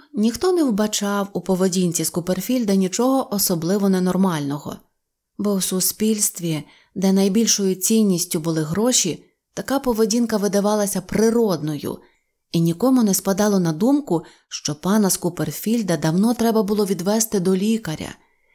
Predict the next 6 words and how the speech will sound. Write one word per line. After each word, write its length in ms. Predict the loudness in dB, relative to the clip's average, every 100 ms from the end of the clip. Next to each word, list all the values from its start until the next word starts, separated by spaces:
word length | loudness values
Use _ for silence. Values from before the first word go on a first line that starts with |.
| _ 0
і 120 | 2
лікувати 640 | 2 0 0 0 0 -2
його 220 | -2 0
з 80 | 0
тією 420 | 0 0 2 2
дбайливістю, 1080 | 0 -2 -2 -2 -2 0 0 0 -4 -4 -4